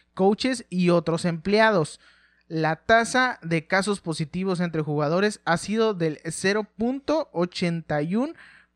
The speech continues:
por ciento. Durante la primera etapa del proceso, la liga aplicó pruebas a nueve mil novecientos ochenta y tres personas.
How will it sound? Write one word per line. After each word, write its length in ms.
por 320
ciento. 840
Durante 460
la 140
primera 320
etapa 400
del 160
proceso, 720
la 220
liga 500
aplicó 580
pruebas 600
a 160
nueve 560
mil 380
novecientos 800
ochenta 400
y 240
tres 280
personas. 640